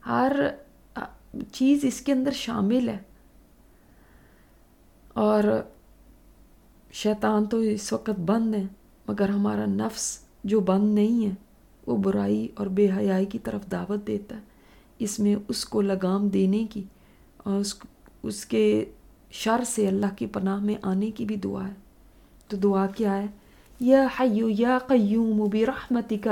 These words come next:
استغیث فاصلح لی شأنی کلہ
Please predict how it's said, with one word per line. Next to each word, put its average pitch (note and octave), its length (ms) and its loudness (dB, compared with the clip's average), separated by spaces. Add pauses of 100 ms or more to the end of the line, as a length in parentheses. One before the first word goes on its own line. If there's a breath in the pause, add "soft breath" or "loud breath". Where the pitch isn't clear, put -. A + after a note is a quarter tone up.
(100)
استغیث G#3 880 2 (640 loud breath)
فاصلح A#3+ 800 0
لی G#3 320 6
شأنی G#3 640 4 (120)
کلہ G#3+ 760 6